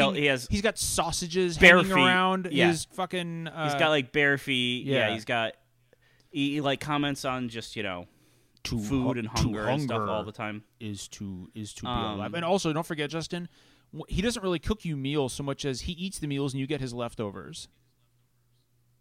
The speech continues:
Speaker 2: Well, I can't, couldn't really tell what was going on with that.
Speaker 1: No, that's what
Speaker 2: 'Cause
Speaker 1: happens.
Speaker 2: that's just an audio client.
Speaker 1: That's what happens.
Speaker 2: You
Speaker 1: He
Speaker 2: know.
Speaker 1: eats them,
Speaker 2: Oh.
Speaker 1: and then you get what's left over.
Speaker 2: Yeah, but I, it was just really frustrating 'cause, like,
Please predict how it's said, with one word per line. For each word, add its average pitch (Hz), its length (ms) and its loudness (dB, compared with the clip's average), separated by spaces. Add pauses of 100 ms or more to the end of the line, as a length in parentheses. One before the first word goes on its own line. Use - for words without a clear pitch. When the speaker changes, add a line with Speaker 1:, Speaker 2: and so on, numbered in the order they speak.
(800)
Speaker 2:
Well, 247 140 6
I 254 120 10
can't, 269 300 6
couldn't 214 260 4
really 170 240 4
tell 123 240 6
what 113 80 2
was 110 100 -4
going 110 220 0
on 95 160 -2
with 87 120 -10
that. 90 320 -8 (140)
Speaker 1:
No, 202 220 8
that's 185 180 4
what 170 120 0
Speaker 2:
'Cause 175 120 6
Speaker 1:
happens. 139 200 6
Speaker 2:
that's - 60 -10
just - 260 -6
an 120 160 -6
audio 104 340 -4
client. 92 260 -12
Speaker 1:
That's 127 220 -4
what 135 80 -4
happens. 110 420 -6
Speaker 2:
You 127 120 -8
Speaker 1:
He 131 100 -6
Speaker 2:
know. - 80 -
Speaker 1:
eats 147 240 -8
them, 120 260 -6
Speaker 2:
Oh. 107 100 -10
Speaker 1:
and 127 120 -6
then 117 140 -6
you 123 100 -6
get 113 180 -8
what's 120 180 -12
left 113 180 -10
over. 92 260 -14 (400)
Speaker 2:
Yeah, 107 300 -4
but 131 200 -4
I, 135 200 -6 (1120)
it 196 80 -4
was 226 180 -4
just 208 220 -6
really 180 240 -4
frustrating 120 640 -8
'cause, 123 200 -12
like, 113 340 -4